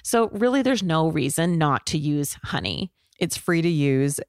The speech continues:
Speaker 2: installs on your computer in just two clicks, and it'll save you money so you can treat yourself to something nice.
Speaker 1: Breaking Beauty listeners can get Honey for free. So you head over to join honey dot com slash beauty.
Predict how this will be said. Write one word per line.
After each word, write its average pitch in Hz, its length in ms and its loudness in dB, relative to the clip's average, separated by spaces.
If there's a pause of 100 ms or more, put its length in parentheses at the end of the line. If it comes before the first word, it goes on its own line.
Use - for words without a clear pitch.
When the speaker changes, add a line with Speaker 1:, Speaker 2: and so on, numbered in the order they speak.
(140)
Speaker 2:
installs 160 520 4
on 165 100 4
your 165 140 2
computer 139 460 2
in 139 80 4
just 139 240 -2
two 160 180 0
clicks, 135 440 0
and 160 140 0
it'll 151 260 0
save 156 340 0
you 214 100 4
money 131 340 4
so 151 200 -2
you 139 100 0
can 160 140 0
treat 135 340 -4
yourself - 840 -4 (120)
to 208 100 -2
something 147 400 0
nice. - 400 -4 (240)
Speaker 1:
Breaking 226 320 0
Beauty 202 240 2
listeners 165 460 0
can 160 180 -2
get 160 220 -2
Honey 160 280 0
for 202 260 0
free. - 380 -4
So 175 200 0
you 170 180 0
head 180 180 -2
over 185 240 2
to 156 300 -2
join 175 520 0
honey 170 480 -2
dot 160 340 0
com 147 380 -2
slash 120 420 -2
beauty. 151 420 -4